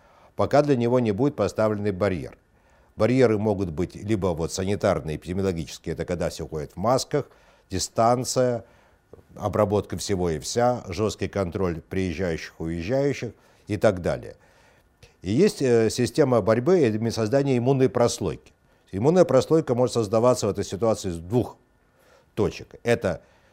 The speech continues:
сами, сами люди, естественно, переболевшие этой инфекцией,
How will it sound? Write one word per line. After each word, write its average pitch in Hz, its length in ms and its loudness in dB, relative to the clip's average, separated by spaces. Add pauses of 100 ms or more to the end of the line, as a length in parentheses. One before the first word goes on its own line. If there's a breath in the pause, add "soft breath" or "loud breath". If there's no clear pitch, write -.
(140)
сами, 107 420 4
сами 123 300 2
люди, 117 240 0
естественно, 104 560 -2
переболевшие 101 680 -2
этой 135 180 -2
инфекцией, 175 580 -4